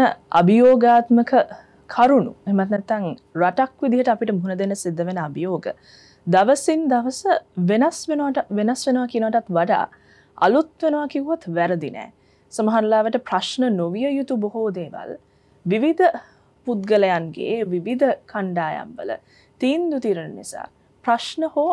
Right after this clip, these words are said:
අභියෝග බවට පත්වෙන තැනක ඉඳගෙනයි අපිට කතා කරන්නට සිද්ධ වෙලා තියෙන්නේ. සාමාන්‍යයෙන් රටක් ඉස්සරහට යන්න මුහුණ දෙන්න වෙන අභියෝග වලට අමතරව විවිධ අය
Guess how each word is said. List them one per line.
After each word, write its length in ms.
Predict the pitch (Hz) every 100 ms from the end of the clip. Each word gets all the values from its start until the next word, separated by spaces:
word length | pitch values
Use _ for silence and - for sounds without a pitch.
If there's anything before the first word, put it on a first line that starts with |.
| -
අභියෝග 520 | 175 180 233 294 311 294
බවට 360 | 294 254 247 233
පත්වෙන 380 | 208 - 180 175
තැනක 280 | 156 160
ඉඳගෙනයි 460 | 135 - - 85 170 - _ _ -
අපිට 220 | 175 190
කතා 280 | 185 170 165
කරන්නට 280 | 165 151 156
සිද්ධ 240 | - 147
වෙලා 260 | - 117 113
තියෙන්නේ. 300 | - - -
සාමාන්‍යයෙන් 540 | - 180 180 196 185 - _ _ -
රටක් 340 | 170 175 220
ඉස්සරහට 560 | 196 190 247 247 254 254
යන්න 280 | 247 247 247
මුහුණ 260 | 233 240 226
දෙන්න 220 | 226 226
වෙන 140 | 220
අභියෝග 400 | 208 185 202 196
වලට 300 | 208 214 -
අමතරව 580 | - 208 320 320 180 - - - _ _ _ _ 170
විවිධ 320 | 214 285 330
අය 140 | 311